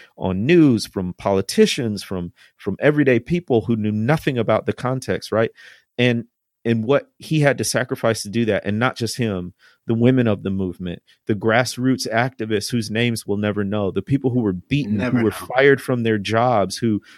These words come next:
Speaker 1: who lost, uh, accounts or, or, or revenue somehow, uh, who were lynched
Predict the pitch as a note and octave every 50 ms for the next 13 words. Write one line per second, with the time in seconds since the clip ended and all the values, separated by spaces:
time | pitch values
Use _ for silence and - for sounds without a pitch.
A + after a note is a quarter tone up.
0 | _ _ C#3+ B2 G#2+ G#2+ G#2 A2 A#2+ B2 B2+ C3 A#2+ - - - _ _ _ _
1 | _ _ - G2+ G2+ G#2 F#2+ - - A2 - - - C#3+ C#3+ D3 C#3+ C3+ A#2+ -
2 | - - B2 A2 G#2 G#2 G2+ - - G#2+ G#2+ G2+ G#2 - - G#2 G#2 G2 G2 -
3 | - G2 G2+ B2 C#3+ D3+ C3+ D3 C#3+ C3 B2 A#2 - - A2 G#2+ G#2+ G#2+ A2+ G#2+
4 | G2+ G2 F#2+ F2+ - _ - _ _ _ - F#2+ - - - - C#3 C3 B2+ A2
5 | G#2+ G#2+ A#2+ C3+ D#3+ E3+ D3 - - - - -